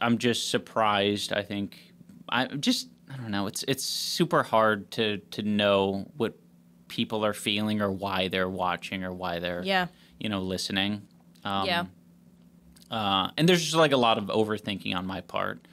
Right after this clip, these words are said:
Speaker 1: I think that's, w-, for me, that's kind of why this is important for me to do, is, like, even just challenging me over these past three weeks to do a video every week has forced me to be like, "Oh, shit, like, I,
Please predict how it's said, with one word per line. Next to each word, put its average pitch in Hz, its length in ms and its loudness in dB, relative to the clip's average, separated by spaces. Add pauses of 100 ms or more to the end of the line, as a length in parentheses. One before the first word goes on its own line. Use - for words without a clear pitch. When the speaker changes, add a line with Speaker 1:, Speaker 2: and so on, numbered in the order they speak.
(180)
Speaker 1:
I 127 100 0
think 151 160 4
that's, 135 180 2
w-, 110 280 -4
for - 200 6
me, 180 220 8
that's 135 240 4
kind 120 300 4
of 98 100 0
why 98 300 2
this 98 220 -4
is 98 240 -6 (140)
important 110 600 -2
for 110 100 -6
me 104 140 0
to 98 100 -2
do, 110 480 2 (520)
is, 107 140 -2
like, 110 180 2
even 135 340 4
just 113 220 2
challenging 107 500 0
me 101 140 2
over 95 100 -2
these 95 120 -6
past 104 320 -4
three 101 160 -4
weeks 104 400 0
to 107 120 -8
do 107 240 2
a 98 60 0
video 98 540 2
every 110 360 0
week 95 420 -4 (640)
has 120 220 2
forced 131 340 2
me 120 80 4
to 110 60 4
be 110 40 6
like, 107 220 0
"Oh, 156 180 6
shit, 120 280 0
like, 107 320 0
I, 135 400 0